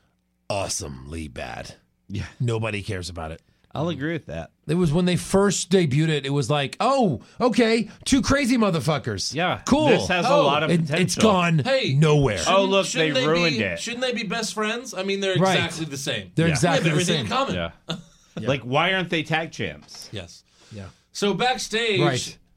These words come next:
Speaker 3: backstage, Seth Rollins asks Jason Jordan if he's one hundred percent because this is their last chance to reclaim their tag team championships against Cesaro and Sheamus. And Jason assures Seth that the trainers have cleared him. So just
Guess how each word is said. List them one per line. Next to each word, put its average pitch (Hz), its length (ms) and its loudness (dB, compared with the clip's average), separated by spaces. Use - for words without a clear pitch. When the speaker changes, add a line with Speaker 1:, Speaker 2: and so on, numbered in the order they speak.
Speaker 3:
backstage, 190 640 -4
Seth 175 240 -4
Rollins 165 480 -4
asks 156 300 -4
Jason 139 420 -8
Jordan 151 320 -6
if 160 140 -8
he's 135 200 -6
one 127 180 -6
hundred 147 280 -8
percent 143 480 -6
because 131 400 -8
this 135 200 -8
is 127 100 -8
their 131 120 -4
last 131 360 -6
chance 135 380 -8
to 120 60 -12
reclaim 120 420 -10
their 110 240 -8
tag 160 280 -4
team 151 300 -6
championships 139 760 -8
against 127 360 -10
Cesaro 127 340 -4
and 107 100 -10
Sheamus. 160 600 -6
And 190 200 -2
Jason 175 380 -2
assures 139 460 -6
Seth 131 360 -6
that 123 200 -6
the 123 60 -12
trainers 131 520 -8
have 117 280 -8
cleared 107 360 -10
him. 87 220 -14
So 107 160 -10
just - 400 -12